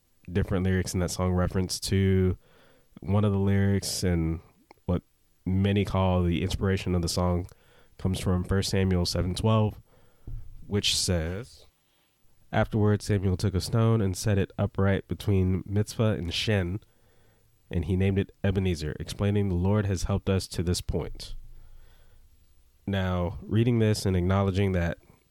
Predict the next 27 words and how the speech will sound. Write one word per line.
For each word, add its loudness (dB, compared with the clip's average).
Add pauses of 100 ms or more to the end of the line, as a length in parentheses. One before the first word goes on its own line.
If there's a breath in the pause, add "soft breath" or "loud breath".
Samuel 2
had 0
raised 2
a 2
monument 2
to -8
God, -2
that's -4
what -2
never, -2 (220)
that's -6
what 0
he 0
meant -2
by 0
the -2
Ebenezer. -2 (1080 loud breath)
My 2
question 0
would 2
be, 0
why 0
did -4
Samuel -2
raise -4
a -6
monument? -6